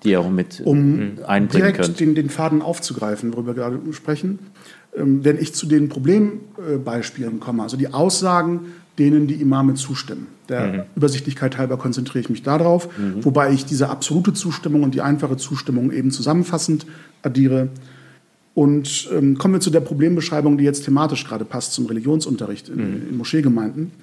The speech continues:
Speaker 2: Die Problemaussage oder Beschreibung, die Räumlichkeiten für den Religionsunterricht sind unzureichend.
Speaker 1: Mhm.
Speaker 2: Dem stimmen siebzig Prozent der befragten Imame zu.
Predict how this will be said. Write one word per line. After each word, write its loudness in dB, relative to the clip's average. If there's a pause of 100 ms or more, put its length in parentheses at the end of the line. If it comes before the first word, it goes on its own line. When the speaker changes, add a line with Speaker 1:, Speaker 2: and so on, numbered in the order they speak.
(500)
Speaker 2:
Die -4
Problemaussage 2
oder -4
Beschreibung, -2
die 0
Räumlichkeiten 2
für -10
den 2
Religionsunterricht 2
sind -2
unzureichend. -2 (280)
Speaker 1:
Mhm. -2 (120)
Speaker 2:
Dem 4
stimmen 0
siebzig -2
Prozent -4 (400)
der -4
befragten -6
Imame 2
zu. -4